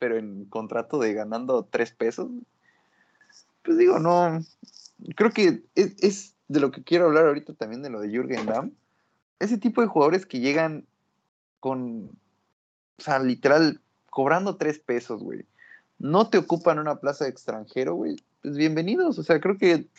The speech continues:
más vale que sobre y no que falte, güey, o sea, no sé, eso es lo que yo creo. Y pues sí, yo creo que,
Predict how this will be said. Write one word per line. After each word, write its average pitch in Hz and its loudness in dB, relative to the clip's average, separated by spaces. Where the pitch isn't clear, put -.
más 165 2
vale 185 2
que 123 -4
sobre 160 -2
y 139 -2
no 139 -8
que 120 -4
falte, 127 -4
güey, 170 0
o 110 -4
sea, 110 -4
no 143 -6
sé, - -6
eso 127 -8
es 131 -8
lo 120 -2
que 107 -4
yo 110 -4
creo. 135 0
Y 127 -2
pues 110 -2
sí, 120 2
yo 117 4
creo 123 2
que, 110 2